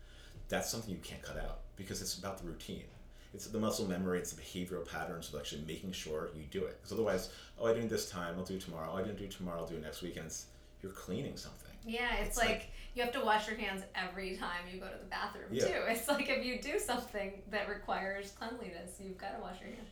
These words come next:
Speaker 1: These are your key orifices: your eyes, your ears, your mouth. It's like, again, I'm not scientific about it, but it just, it makes sense. So everything I'm doing right now, everything we're doing right now, is to really take consideration about how to enhance the experience,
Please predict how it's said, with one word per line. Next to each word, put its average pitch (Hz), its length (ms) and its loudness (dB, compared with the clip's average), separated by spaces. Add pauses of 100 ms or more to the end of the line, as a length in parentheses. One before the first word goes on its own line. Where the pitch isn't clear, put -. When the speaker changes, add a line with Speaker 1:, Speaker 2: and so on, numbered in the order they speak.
(140)
Speaker 1:
These 113 200 2
are 123 40 6
your 101 120 4
key - 220 -2
orifices: - 460 2
your - 140 -4
eyes, - 300 0
your 76 100 -2
ears, - 260 2
your 80 160 0
mouth. 76 140 -4
It's 92 140 -2
like, 95 220 4 (320)
again, 92 140 0
I'm 90 60 0
not 85 140 2
scientific 92 440 -4
about 76 220 -2
it, 76 180 -4
but 82 100 2
it 80 80 -2
just, - 340 0
it 92 140 -2
makes 90 220 2
sense. - 300 -2
So 92 100 4
everything 123 240 0
I'm 90 120 0
doing 80 280 -2
right 71 200 -6
now, 76 180 -6 (100)
everything 78 340 -4
we're 82 180 0
doing 71 240 -4
right - 160 -10
now, 69 180 -8 (560)
is 80 380 -2
to - 180 -6 (100)
really 85 640 2
take - 220 -4
consideration 78 720 -2
about 73 260 -4
how 78 180 -4
to 80 80 0
enhance 73 340 -6
the 73 60 -8
experience, - 640 -2